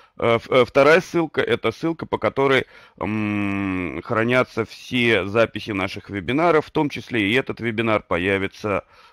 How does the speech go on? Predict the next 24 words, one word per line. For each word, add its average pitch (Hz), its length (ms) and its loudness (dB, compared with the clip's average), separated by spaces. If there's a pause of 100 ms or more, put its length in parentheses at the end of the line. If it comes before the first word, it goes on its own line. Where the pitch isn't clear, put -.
(140)
э, 87 280 0
появится 98 520 -2
там. - 260 -6 (480)
А, 104 360 2
ну 170 240 2
и, 147 280 2
э, 127 220 2
наконец, 143 520 0
я 139 120 2
хотел 127 340 0
бы 113 140 -2
вам, 110 280 2
э, 104 560 0
представить 104 680 -2
два 117 320 6
вебинара, 98 540 0
которые 104 420 0
предстоят 156 720 2 (880)
нам, 131 320 2 (380)
э, - 100 0
м, 117 840 2
в 107 60 -4
ближайшее 123 680 2
время. 110 540 0